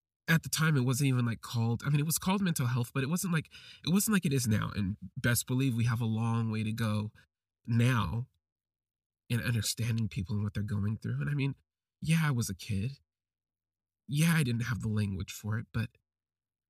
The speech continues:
I could have done something. Tommy looked at me and he said, "You know, my mom's a big Dylan fan."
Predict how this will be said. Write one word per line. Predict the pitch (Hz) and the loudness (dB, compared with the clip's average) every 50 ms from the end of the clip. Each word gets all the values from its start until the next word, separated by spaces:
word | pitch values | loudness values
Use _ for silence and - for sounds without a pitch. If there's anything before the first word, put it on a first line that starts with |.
| _ _ _ _ | _ _ _ _
I | - | -6
could | 123 - - 165 | -4 -2 -2 -2
have | 156 131 | -2 0
done | - 113 110 107 107 | 0 0 0 0 0
something. | - - - - 135 127 143 - - - 127 131 135 - - _ _ _ _ _ _ _ _ _ _ _ _ _ _ _ _ _ _ _ _ _ _ _ _ _ _ _ _ _ _ _ _ _ _ _ _ - | -2 -2 -4 -4 -4 -6 -6 -8 -8 -6 -6 -6 -8 -10 -14 _ _ _ _ _ _ _ _ _ _ _ _ _ _ _ _ _ _ _ _ _ _ _ _ _ _ _ _ _ _ _ _ _ _ _ _ -6
Tommy | - 104 107 113 | -4 -2 0 0
looked | 117 117 - - | 0 0 -2 -4
at | 87 | -4
me | 92 117 | -4 -4
and | 120 123 | -4 -4
he | 123 | -4
said, | - - - - | -6 -6 -6 -4
"You | 127 | -4
know, | 135 143 | -2 -2
my | 139 131 | -2 -2
mom's | 131 131 135 139 135 135 | -2 -2 -4 -4 -4 -4
a | |
big | - - 135 123 120 | -4 -4 -4 -6 -4
Dylan | - 135 135 139 143 147 | -4 -4 -2 -2 -4 -4
fan." | - 160 156 156 160 160 | -4 -4 -4 -2 -4 -4